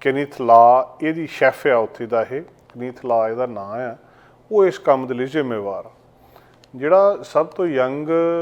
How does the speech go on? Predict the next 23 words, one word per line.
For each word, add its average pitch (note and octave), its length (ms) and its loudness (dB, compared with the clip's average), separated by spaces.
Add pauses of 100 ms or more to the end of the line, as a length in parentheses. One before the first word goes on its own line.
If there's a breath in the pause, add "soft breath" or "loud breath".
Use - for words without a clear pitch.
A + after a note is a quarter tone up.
(100)
ਨੌਜਵਾਨ B2+ 580 -2
ਇਹਦੇ D#3 140 -4
ਵਿੱਚ E3 220 -10
ਮਾਰਿਆ B2+ 420 2
ਗਿਆ C#3+ 160 -2
ਨਿਊਜ਼ੀਲੈਂਡ C3 400 -8
ਦੀਆਂ C#3+ 160 -8
ਚਾਰ B2 300 -2
ਮੌਤਾਂ B2+ 340 -8
ਦੇ C#3+ 60 -10
ਵਿੱਚ, C#3+ 240 -14
ਉਹਦੀ D3+ 140 -10
ਉਮਰ C#3 180 -12
ਅਠਾਰਾਂ B2 380 -6
ਸਾਲ B2 240 -8
ਸੀ, D3 160 -18
ਯੂਨੀਵਰਸਿਟੀ A#2+ 420 -12
ਦਾ A#2+ 160 -10
ਸਟੂਡੈਂਟ A#2+ 460 -14
ਸੀ, C3 140 -18
ਫਾਈਨਲ B2+ 500 -8
ਈਅਰ C#3 160 -2
ਦਾ। A#2+ 200 -4